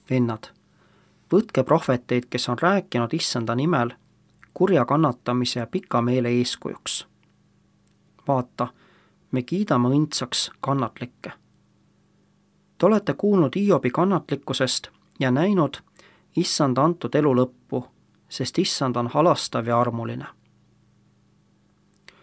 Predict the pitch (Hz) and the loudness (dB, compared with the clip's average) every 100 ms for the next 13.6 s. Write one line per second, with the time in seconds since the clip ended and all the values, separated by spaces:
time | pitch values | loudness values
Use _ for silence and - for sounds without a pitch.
0 | _ - _ _ - 127 139 208 220 - | _ -20 _ _ -4 0 4 4 4 4
1 | 147 143 - 131 123 123 196 175 127 - | 4 2 0 2 4 2 2 2 0 -4
2 | _ _ _ _ _ _ _ _ _ - | _ _ _ _ _ _ _ _ _ -4
3 | 147 160 123 156 202 147 123 127 120 - | -2 0 0 2 2 2 0 0 -2 -6
4 | - 131 123 170 202 160 120 117 120 160 | -6 -4 0 0 2 2 0 0 0 2
5 | 165 131 127 127 120 - - _ _ - | 2 4 2 2 -2 -4 -8 _ _ -12
6 | 135 135 202 196 147 151 165 123 123 120 | -4 0 0 0 0 2 2 2 0 0
7 | 110 - - - _ _ _ _ _ _ | -4 -14 -20 -20 _ _ _ _ _ _
8 | _ _ _ _ - 123 120 165 - - | _ _ _ _ -2 2 4 2 -2 -8
9 | 120 113 120 160 220 - _ _ _ _ | -6 -4 -2 -2 -2 -10 _ _ _ _
10 | _ _ - 127 127 147 147 147 123 120 | _ _ -4 0 0 2 0 -2 -2 -2
11 | 117 113 - _ _ _ _ _ _ _ | -4 -6 -10 _ _ _ _ _ _ _
12 | _ - 123 127 123 135 147 - - 127 | _ -10 -4 0 2 2 0 -4 -4 -4
13 | 123 - 113 110 113 - | -6 -8 -8 -6 -8 -12